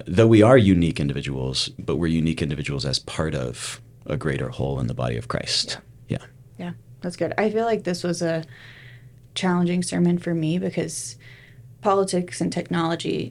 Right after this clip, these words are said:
Speaker 2: are things that can kinda slip by and you, you don't realize how they're impacting you, but they also are in front of you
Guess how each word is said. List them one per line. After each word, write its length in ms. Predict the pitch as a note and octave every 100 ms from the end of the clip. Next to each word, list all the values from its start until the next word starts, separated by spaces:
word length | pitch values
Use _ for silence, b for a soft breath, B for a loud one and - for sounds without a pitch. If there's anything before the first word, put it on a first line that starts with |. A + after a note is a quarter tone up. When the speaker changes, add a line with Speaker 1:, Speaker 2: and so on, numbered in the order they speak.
| -
Speaker 2:
are 120 | E3+
things 380 | E3+ - C#3+ -
that 120 | -
can 160 | - E3+
kinda 440 | E3+ E3 D#3+ D#3+ - - - - - - - - -
slip 420 | - E3 D#3+ -
by 280 | D#3+ D#3 E3
and 260 | E3+ E3
you, 160 | E3+ F3+ - - -
you 100 | F3
don't 160 | E3+
realize 300 | E3+ E3+ F3
how 120 | G3 G3
they're 140 | G#3
impacting 420 | A3+ A#3 A#3 C4
you, 60 | C4+
but 140 | B3+
they 140 | F#3+ F#3
also 360 | F3+ F3 F3
are 320 | D#3+ D#3+ D#3+ - - - - -
in 140 | F#3+
front 260 | F#3 D#3+ D#3
of 100 | E3
you 320 | F3+ F#3+ G#3